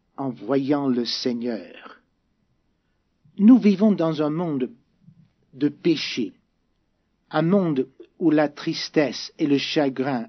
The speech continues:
abondent. Et c'est normal que de temps en temps nous soyons tristes.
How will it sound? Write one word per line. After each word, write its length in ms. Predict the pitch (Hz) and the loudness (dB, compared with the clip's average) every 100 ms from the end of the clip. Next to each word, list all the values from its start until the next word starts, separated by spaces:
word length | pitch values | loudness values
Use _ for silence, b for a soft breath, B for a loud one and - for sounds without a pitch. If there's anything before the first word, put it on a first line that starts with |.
| - | -8
abondent. 680 | 127 117 123 113 104 90 82 _ _ _ _ b b b b | -8 -4 -4 -4 -6 -10 -16 _ _ _ _ b b b b
Et 280 | 233 214 - _ _ _ _ _ _ _ _ _ - | 4 4 2 _ _ _ _ _ _ _ _ _ -16
c'est 300 | - 220 196 | -2 2 6
normal 720 | 214 202 147 135 110 92 104 - | 6 4 0 -6 -6 -8 -14 -2
que 80 | 160 | 2
de 140 | 151 | 2
temps 360 | 147 175 165 156 | 2 -2 -2 -4
en 140 | 147 | -6
temps 260 | - 175 170 | -6 -8 -4
nous 160 | 143 | -4
soyons 500 | 131 - 135 123 113 | -6 -6 -4 -2 -4
tristes. 560 | 113 - 104 90 - | -6 -12 -14 -14 -18